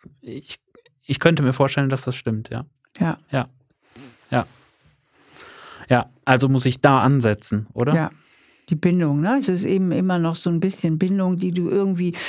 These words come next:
Speaker 2: dir schon noch ein bisschen warm halten willst, weil es ist ja auch so schön.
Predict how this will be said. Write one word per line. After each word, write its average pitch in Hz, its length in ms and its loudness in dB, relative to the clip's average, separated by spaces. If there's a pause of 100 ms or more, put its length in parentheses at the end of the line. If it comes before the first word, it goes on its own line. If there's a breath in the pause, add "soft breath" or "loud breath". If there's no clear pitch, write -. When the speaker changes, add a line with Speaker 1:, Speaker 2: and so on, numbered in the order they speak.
(180 loud breath)
Speaker 2:
dir 196 100 4
schon 196 220 0
noch 180 100 2
ein 175 100 0
bisschen 175 360 0
warm 180 280 4
halten 180 320 2
willst, 175 260 2
weil 170 140 4
es 170 140 0
ist 180 180 0
ja 175 100 4
auch 160 120 0
so - 120 0
schön. 151 460 2